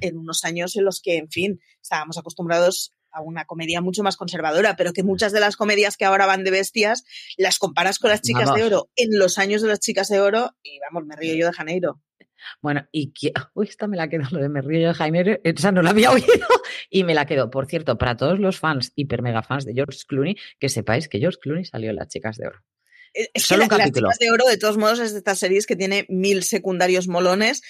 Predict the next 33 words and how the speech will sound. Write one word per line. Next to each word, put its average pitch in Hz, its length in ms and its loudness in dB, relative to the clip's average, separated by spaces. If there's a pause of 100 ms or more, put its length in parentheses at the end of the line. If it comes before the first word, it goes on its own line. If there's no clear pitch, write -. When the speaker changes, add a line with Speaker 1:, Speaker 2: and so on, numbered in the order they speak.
(200)
Speaker 2:
Y - 60 4
Speaker 1:
porque, 247 80 6
Speaker 2:
Julio 247 300 6
Speaker 1:
claro, 190 140 6
Speaker 2:
Iglesias. 240 600 2 (400)
Speaker 1:
Efectivamente. 190 640 0
Speaker 2:
O 175 60 -4
sea, - 80 -20 (160)
era 277 180 2
todo 311 220 2
muy 294 160 2
loco, 220 560 -2
o - 40 -8
sea, 202 140 -6
muy, 226 240 2
muy 294 160 2
loco. 254 240 2
Te-, 185 180 0
tenéis 170 360 -4
gente 254 580 0
que 202 140 0
va 165 80 2
a 202 40 2
salir 202 280 -2
en 180 60 -4
Las 175 120 0
Chicas 175 300 -6
de 156 100 -4
Oro, 170 100 -2
de 185 60 0
en 165 80 -2
plan... 151 240 -2
Apa-, 143 220 -2